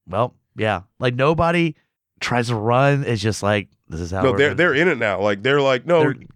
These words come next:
Speaker 2: yes, we're pathetic.
Speaker 1: We're
Speaker 2: We're this."
Speaker 1: pa-,
Speaker 2: Yeah.
Speaker 1: but they're also, "We're part of this masterpiece."
Speaker 2: Yes, we're part of this jo-, that no one gets to see. Bec-, even though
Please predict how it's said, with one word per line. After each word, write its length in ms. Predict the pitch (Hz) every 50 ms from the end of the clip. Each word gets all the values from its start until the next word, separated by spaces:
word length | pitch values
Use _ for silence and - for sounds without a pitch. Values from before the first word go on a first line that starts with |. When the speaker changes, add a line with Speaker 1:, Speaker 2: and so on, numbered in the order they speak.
| 143
Speaker 2:
yes, 260 | 151 160 156 139 123
we're 140 | - 147 151
pathetic. 380 | 127 147 147 143 151 147 143 147
Speaker 1:
We're 100 | 160 165
Speaker 2:
We're 160 | 147 147 147
this." 300 | 139 151 151 139 143 139
Speaker 1:
pa-, 100 | - - -
Speaker 2:
Yeah. 100 | 139 135
Speaker 1:
but 80 | 135
they're 120 | 156 165 165
also, 360 | 165 165 - - 165 147 - _ _
"We're 100 | - 113
part 360 | - - - - 123 120 120 117
of 40 | 107
this 180 | 110 104 -
masterpiece." 560 | 107 104 98 98 - - 92 - 90 85 76 127
Speaker 2:
Yes, 320 | 120 107 - - - - _ -
we're 100 | 113 110
part 240 | 104 120 123 127
of 60 | 127 123
this 120 | 120 107 104
jo-, 280 | 110 123 - - 117
that 140 | 131 131 127
no 220 | 127 131 135 135 143
one 160 | 143 139 131
gets 180 | 135 131 127 -
to 100 | 120 110
see. 340 | 101 123 123 110 101 90 - - -
Bec-, 220 | - 135 131 - -
even 260 | 156 165 165 165 170
though 220 | 175 160 151 127